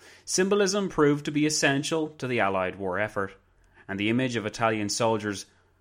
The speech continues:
bringing Rome to the Phoenicians, as the Times put it, was a huge boon to the Italian reputation.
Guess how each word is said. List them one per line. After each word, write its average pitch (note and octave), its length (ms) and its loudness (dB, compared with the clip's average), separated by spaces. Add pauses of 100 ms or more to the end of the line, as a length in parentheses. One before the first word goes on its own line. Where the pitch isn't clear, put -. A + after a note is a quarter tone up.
(140)
bringing A2 380 -2
Rome A2+ 440 2
to A2+ 100 -8
the G2 240 -6
Phoenicians, G2 840 -4 (200)
as F2+ 340 -8
the F2+ 160 -10
Times F#2 400 -6
put B2+ 200 -6
it, A#2 140 -4 (440)
was A#2 100 -10
a B2+ 60 -4
huge D3+ 400 -2
boon C3+ 340 4
to D3+ 80 -8
the D3 120 -2
Italian B2+ 460 -2
reputation. A#2+ 720 -8